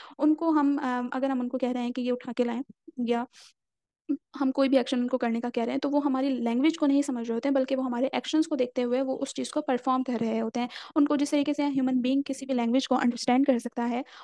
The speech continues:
उसकी मीनिंग्स को देख सकता है, ठीक है? हम मीनिंग्स के through अपने लैंग्वेज को समझते हैं, लेकिन एनिमल्स जो है वो उन मीनिंग्स के ऊपर नहीं जाता, बल्कि वो जो है एक,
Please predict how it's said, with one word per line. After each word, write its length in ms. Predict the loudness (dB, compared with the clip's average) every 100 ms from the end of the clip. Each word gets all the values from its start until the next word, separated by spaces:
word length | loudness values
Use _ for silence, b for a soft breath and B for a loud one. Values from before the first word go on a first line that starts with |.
| -6
उसकी 220 | 2 6
मीनिंग्स 340 | 8 10 8
को 80 | 8
देख 140 | 8 6
सकता 220 | 2 2
है, 180 | 2 -2
ठीक 420 | -6 _ -6 -2
है? 60 |
हम 140 | 2 4
मीनिंग्स 300 | 6 6 4
के 60 |
through 200 | 2 0
अपने 140 | 0 0
लैंग्वेज 260 | -2 -4
को 80 | -4
समझते 340 | -2 -2 0 0
हैं, 120 | 0 B B
लेकिन 320 | 0 0 -2 0
एनिमल्स 400 | 4 6 6 6
जो 80 | 6
है 140 | 6
वो 120 | 6 4
उन 200 | 4 4
मीनिंग्स 340 | 6 4 4
के 60 | 4
ऊपर 160 | 4
नहीं 160 | 4 2
जाता, 260 | 0 -2
बल्कि 260 | -2 -2 0
वो 120 | 0
जो 100 | 0
है 160 | -2 -4 B B
एक, 240 | 0 2